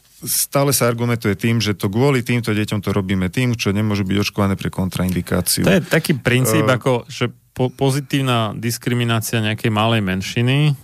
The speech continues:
Speaker 2: alebo naopak di-, diskriminácia negatívna tej veľkej väčšiny. Čiže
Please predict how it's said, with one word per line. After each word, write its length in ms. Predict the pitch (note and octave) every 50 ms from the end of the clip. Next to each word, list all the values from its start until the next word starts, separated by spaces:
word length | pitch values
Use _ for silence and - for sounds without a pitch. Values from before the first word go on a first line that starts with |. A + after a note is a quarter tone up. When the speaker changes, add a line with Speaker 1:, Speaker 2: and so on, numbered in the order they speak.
| - - -
Speaker 2:
alebo 680 | - F#2+ G#2 A2 G#2+ G#2+ G#2+ G#2+ G#2+ G#2 G#2+ - - -
naopak 480 | A2 A2+ A2 A2 G#2+ - - G#2+ G#2 G2+
di-, 140 | G#2+ G#2+ G2+
diskriminácia 1200 | A2+ A2 G#2+ - - - A2 A2+ A2 A2 A2 A2 G#2+ G#2 - - - A2 G#2+ G#2+ G#2 G#2 G2+ G2+
negatívna 800 | G2+ G#2 G#2 G#2+ G#2+ G2+ - - G2+ G2+ G#2 G#2 G2+ G2+ G2 G2
tej 220 | F#2+ - G2+ G2+ G2+
veľkej 320 | G#2 G#2+ G#2+ - A2+ G#2
väčšiny. 480 | G#2 - G2 - - - B2+ B2+ C#3 D3+ D3 - - - - - - - - - - - _ _ - -
Čiže 560 | - A#2 G2+ F#2 A2 A2 G#2 G2+ G2 G#2+